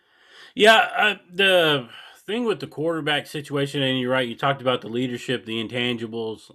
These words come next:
um, but you also gotta be able to sling it. Now, we've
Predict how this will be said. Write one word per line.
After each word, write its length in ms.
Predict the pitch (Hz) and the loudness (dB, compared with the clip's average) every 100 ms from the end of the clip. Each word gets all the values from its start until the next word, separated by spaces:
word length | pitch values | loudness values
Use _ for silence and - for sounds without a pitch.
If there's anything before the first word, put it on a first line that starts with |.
| - | -14
um, 240 | 104 107 | -10 -8
but 160 | 104 107 | -8 -2
you 80 | 139 | 2
also 260 | 139 135 | 2 2
gotta 180 | 131 127 | 0 0
be 140 | 120 123 | 2 0
able 160 | 117 | 0
to 120 | 110 | -4
sling 320 | - 117 113 110 | -8 -10 -8 -10
it. 220 | 104 _ _ _ _ _ | -12 _ _ _ _ _
Now, 300 | 120 123 117 | 0 2 2
we've 340 | 107 127 131 | 0 -2 -2